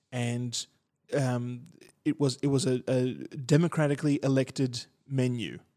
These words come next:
So people would, would vote on ingredients of, of what to, of what to include in this thing, and some of the meals got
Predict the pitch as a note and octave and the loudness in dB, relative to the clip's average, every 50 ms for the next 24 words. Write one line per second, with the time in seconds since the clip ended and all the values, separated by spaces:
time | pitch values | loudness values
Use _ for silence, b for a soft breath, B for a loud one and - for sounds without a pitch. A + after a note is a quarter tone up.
0 | _ _ _ _ _ - - F#3 F#3 B2+ B2+ B2 - _ _ _ _ _ - D3+ | _ _ _ _ _ -6 -4 -2 0 -2 -2 -4 -6 _ _ _ _ _ 0 0
1 | C#3+ C3 C#3+ C3+ C3 C3+ C3+ C3 A#2+ A#2 - - - - C#3+ C3 B2+ B2 - - | 0 0 0 0 2 2 2 2 0 -2 -8 -8 -8 -6 -2 -2 -2 -4 -6 -4
2 | B2 C3 C#3+ C#3 C#3+ C#3 - C3+ B2+ B2 B2 B2 B2 - - C3+ C3 C3 B2 C3+ | 2 6 6 8 8 6 4 2 0 -2 -2 -4 -6 -6 -4 -4 -2 0 2 2
3 | C3+ C3 A#2+ A#2+ A#2+ - - - A#2+ A#2+ - B2 - F#3 G#2+ - - - - B2 | 2 2 2 0 -2 -4 -4 -4 -4 -2 -4 -4 -4 -6 -8 -8 -8 -6 -6 -4
4 | A#2+ A#2+ A2+ - _ _ _ _ _ _ - B2+ B2+ - - - B2+ G#2 - - | -4 -6 -8 -10 _ _ _ _ _ _ -4 -4 -4 -2 -4 -6 -6 -6 -2 0
5 | C#3+ C3 B2 A#2+ A#2+ A#2+ - - - G#2+ G2 G#2 B2 C3 - - - C3 C3 B2 | 0 2 2 0 -2 -4 -4 -6 -6 -8 -12 -12 -10 -6 -4 -4 -2 -2 0 0
6 | B2+ B2 B2 A#2+ A#2+ A#2 A#2+ - - B2 A#2+ A2 | 0 0 -2 -2 -4 -4 -6 -6 -6 -6 -6 -8